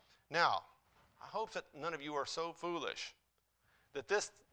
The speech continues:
means that your job that you have been called to do, the work that you've been given to do, is to sell everything that you own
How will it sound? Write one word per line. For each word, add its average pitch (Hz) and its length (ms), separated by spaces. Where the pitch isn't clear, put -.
means 160 340
that 151 140
your 170 300
job 185 400
that 151 160
you 185 80
have 160 120
been 165 200
called 185 400
to 156 80
do, 170 340
the 131 80
work 170 240
that 185 60
you've 165 80
been 170 120
given 175 280
to 147 100
do, 156 400
is 165 160
to 160 100
sell 208 340
everything 196 460
that 202 140
you 202 160
own 160 480